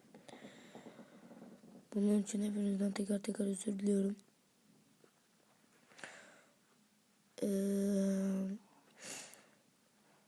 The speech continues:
işte ne diyordum, ne desem, ne desem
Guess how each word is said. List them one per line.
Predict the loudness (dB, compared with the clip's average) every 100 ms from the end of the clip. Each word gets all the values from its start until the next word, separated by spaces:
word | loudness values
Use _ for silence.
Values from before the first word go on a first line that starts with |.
| _ _ _ _ _ _ -20 -18
işte | -2 0 0 -4 -18 -14 -6
ne | -2 -2
diyordum, | -2 -2 -2 -2
ne | -2 -2 0
desem, | -2 -2 -2 -2 -2
ne | 2
desem | 2 4 2